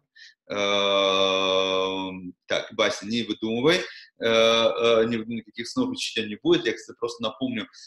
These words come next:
о том, что действительно на этих семинарах Girls Show Vacation, э, тема чертей и снов была просто незаменима в течение первых двух-трёх лет. Потом я как-то наткнулся на,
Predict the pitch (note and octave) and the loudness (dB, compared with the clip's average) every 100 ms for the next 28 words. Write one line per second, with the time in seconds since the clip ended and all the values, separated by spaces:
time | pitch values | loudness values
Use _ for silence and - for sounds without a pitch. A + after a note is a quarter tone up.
0 | _ - G#2+ B2 A#2+ A2+ - A2 A2 G2+ | _ -14 -4 -2 -2 -4 -4 -2 0 0
1 | G#2 - - C3+ B2+ G#2+ G#2 G#2+ G#2+ A2 | 0 -4 2 2 2 -4 -6 -4 -2 -2
2 | - - A2 A#2 G#2 G#2+ A2 A2 - A2+ | -6 -12 -6 -4 -2 -2 -4 -4 -4 -4
3 | G#2 G#2+ C3+ C3+ C3 - - - - A2+ | -4 -4 -2 -2 -2 -8 -16 -12 -4 -2
4 | - A#2+ A2+ - A2+ - C3 B2+ A2 - | -2 -6 -8 -6 -8 -2 0 0 -2 -6
5 | B2 A#2 A#2 A2+ G2 - A#2 A#2 A2+ A2 | 0 0 0 -2 -2 0 -2 -2 -10 -8
6 | A2+ A2+ A#2 G2 - - G#2 G2 A2 G#2+ | -6 -6 -8 -12 -16 -14 -14 -6 -4 -4
7 | G#2 A#2 A#2 - F#2+ C3 D#3 D#3 - - | -6 -10 -12 -12 -10 -2 -2 -2 -10 -18
8 | - - B2+ B2 A2+ A2+ A#2 - A2 A2 | -18 -10 -4 -4 -4 -6 -10 -10 -12 -6
9 | C3+ C3 C3 A2 F#2 - _ _ _ _ | -2 -2 -2 -6 -8 -14 _ _ _ _
10 | _ _ - - - A2+ A#2 A2+ G#2+ G#2 | _ _ -20 -18 -12 -6 -2 0 0 0
11 | G2+ | -2